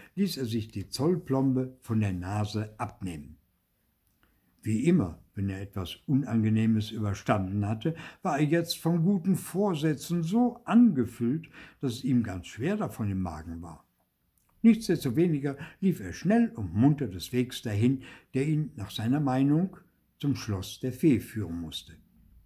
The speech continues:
Da es offenbar monatelang geregnet hatte,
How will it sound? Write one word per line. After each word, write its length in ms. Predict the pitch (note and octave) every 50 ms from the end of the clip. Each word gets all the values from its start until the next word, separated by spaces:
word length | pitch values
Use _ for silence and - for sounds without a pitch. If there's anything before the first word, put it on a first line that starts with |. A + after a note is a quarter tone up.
| _ _ _ _ _ _ -
Da 140 | A2+ F#2+ G2
es 160 | G#2 - - - _ -
offenbar 420 | A2+ G#2+ G#2 F#2+ F2 F2+ F2+ F#2
monatelang 800 | F#2 F2+ F#2 A2 C3+ C3+ B2 G#2+ G2 - - F#2+ G2+ G2+ G#2 F#2+
geregnet 680 | F#2 F2 D#2+ F#2+ B2+ D#3+ D#3+ - - G#2+ F#2 - -
hatte, 320 | F#2 F2+ - - B2+ C3